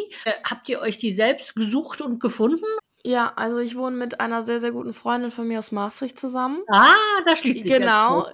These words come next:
Speaker 1: Okay.
Speaker 2: genau, da ist dann wieder Full Circle Moment. Ähm, und wir sind zu zweit auf die Suche gegangen nach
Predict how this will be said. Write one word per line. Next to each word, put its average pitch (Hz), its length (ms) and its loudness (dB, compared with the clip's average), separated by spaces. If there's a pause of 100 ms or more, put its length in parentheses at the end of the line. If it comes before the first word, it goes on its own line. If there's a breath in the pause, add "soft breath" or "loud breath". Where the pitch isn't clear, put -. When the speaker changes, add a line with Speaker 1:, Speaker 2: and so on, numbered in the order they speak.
(120)
Speaker 1:
Okay. 262 340 4
Speaker 2:
genau, 285 220 2
da 277 220 -4
ist 277 140 -10
dann 269 160 -6
wieder 254 320 -2
Full 269 260 -4
Circle 269 420 -4
Moment. 269 480 -6 (460 loud breath)
Ähm, 247 640 4
und 247 520 0
wir 247 220 -4
sind 262 320 -4
zu 247 100 -14
zweit 247 280 0
auf 226 120 -6
die 240 80 -6
Suche 240 360 -8
gegangen 240 640 0
nach 226 160 -4